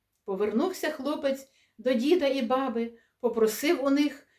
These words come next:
вола, зарізав його на м'ясо, м'ясо і живу воду прив'язав до спини орла,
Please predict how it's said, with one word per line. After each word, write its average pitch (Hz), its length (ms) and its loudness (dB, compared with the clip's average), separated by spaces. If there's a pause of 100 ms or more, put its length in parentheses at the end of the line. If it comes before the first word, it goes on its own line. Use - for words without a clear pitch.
(120)
вола, 254 640 2
зарізав 262 640 2
його 254 240 -2
на 240 120 2
м'ясо, 269 640 0 (460)
м'ясо 277 760 -2 (240)
і 226 100 -4
живу 285 340 0
воду 269 400 2
прив'язав 254 560 2
до 214 100 2
спини 269 420 0
орла, 240 580 -2